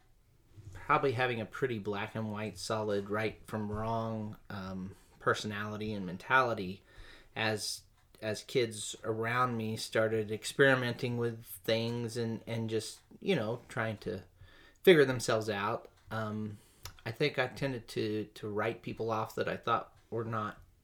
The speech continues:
maybe doing what I thought they should, and, and probably a little bit of a legalistic or, or better than them attitude sometimes. Um, and then that started to change and get better, I think, in high school.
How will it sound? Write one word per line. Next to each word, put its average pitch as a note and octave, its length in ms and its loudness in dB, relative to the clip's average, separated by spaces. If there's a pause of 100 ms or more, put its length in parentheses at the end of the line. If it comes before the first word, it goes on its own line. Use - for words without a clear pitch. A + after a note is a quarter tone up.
(1200)
maybe G#2+ 240 -4
doing F#2+ 320 -2
what F#2+ 180 -6
I F#2+ 120 -6
thought - 320 -4
they E2 100 -6
should, D#2 520 -6
and, - 280 -12
and G2+ 260 -8 (120)
probably E3+ 280 2
a C3 40 4
little A#2 180 2
bit G#2+ 120 2
of G#2 120 0
a F#2+ 80 -4
legalistic G#2+ 800 -2
or, D2 360 -6
or C#2+ 160 -10 (340)
better A#2+ 240 2
than A#2+ 160 0
them B2 220 -2
attitude B2 520 -2
sometimes. C3 760 -2 (100)
Um, A2 380 -6 (1200)
and D3 140 6
then F3 360 8 (640)
that B3 220 6
started D#3+ 360 8
to C3+ 80 0
change A#2+ 360 -2
and A#2 80 -4
get G#2+ 100 -8
better, A2+ 200 2
I A2 60 -2
think, A2 240 -6
in F2+ 60 -10
high F#2+ 200 -8
school. G2 500 -6